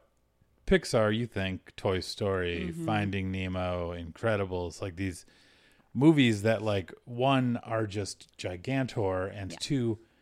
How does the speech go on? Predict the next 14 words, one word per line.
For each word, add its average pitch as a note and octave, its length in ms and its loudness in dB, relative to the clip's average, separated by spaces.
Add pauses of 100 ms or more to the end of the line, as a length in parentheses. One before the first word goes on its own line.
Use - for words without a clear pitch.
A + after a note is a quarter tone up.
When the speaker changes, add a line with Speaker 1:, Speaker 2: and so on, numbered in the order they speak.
(380)
Speaker 1:
you B2 160 -8
can't C3 420 -2 (140)
not, A2 540 0 (220)
like, A#2 180 -2
you A#2 100 -6
can't B2 340 -2 (540)
Speaker 2:
You C3 60 -8
can't A#2+ 100 0
Speaker 1:
not A#2 160 4
Speaker 2:
get D#3 80 -2
away D#3 160 -2
Speaker 1:
see. A#2 160 4
Speaker 2:
from G#2+ 160 2
them. G#2 200 -6